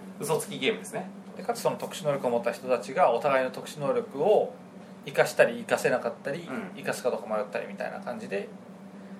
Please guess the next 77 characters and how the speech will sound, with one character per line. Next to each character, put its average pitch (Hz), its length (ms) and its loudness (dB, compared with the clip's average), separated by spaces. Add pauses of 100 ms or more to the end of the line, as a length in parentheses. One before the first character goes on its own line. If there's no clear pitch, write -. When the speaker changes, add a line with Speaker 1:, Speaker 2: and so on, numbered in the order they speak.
(180)
Speaker 2:
こ 104 260 0 (120)
う - 20 -14
工 131 100 6
作 - 200 6
す 131 120 -2
る - 60 -8
Speaker 1:
っ - 20 -10 (540)
て 233 80 4
い 226 60 8
う - 40 8
ゲ 120 80 2
ー - 40 -2
ム - 60 -8
で - 80 -10
す - 100 -10
ね。 - 80 -10 (1300)
っ - 20 -14
て 285 100 2
い 311 60 4
う - 40 4
の - 60 8
が - 60 6
ま 127 120 6
あ、 - 20 -2
人 151 200 4
狼 139 180 6
で 120 60 2
す 113 100 -4
け 107 80 -6
ど、 - 100 -6
Speaker 2:
は 123 80 4
い。 117 100 4 (300)
Speaker 1:
で、 196 100 0
さ 302 160 8
ら 311 120 8
に 240 120 2
今 262 240 6
回 190 280 6
こ 185 160 0
の 160 300 4 (360)
題 156 140 6
材 165 100 2
に 160 60 -2
し - 40 -8
て 156 80 -6
る 147 80 -6
こ 151 140 -4
の 147 80 -2
究 151 160 -4
極 151 160 0
の 143 120 2
人 147 160 0
狼 147 140 4
っ - 20 -6
て 117 60 -6
い - 20 -4
う 131 40 -2
の 160 60 6
は、 151 60 8
Speaker 2:
こ 220 60 10
れ 190 60 8
は - 60 4
ね、 - 60 -8
究 180 140 4
極 175 160 2
な 151 100 4
ん - 40 -6
で - 60 -14
す - 120 2
よ。 226 60 12
Speaker 1:
究 220 40 8
極 185 100 4
な 143 120 4
ん - 20 0
で - 60 -2
す。 - 120 -10 (120)
ど 269 80 12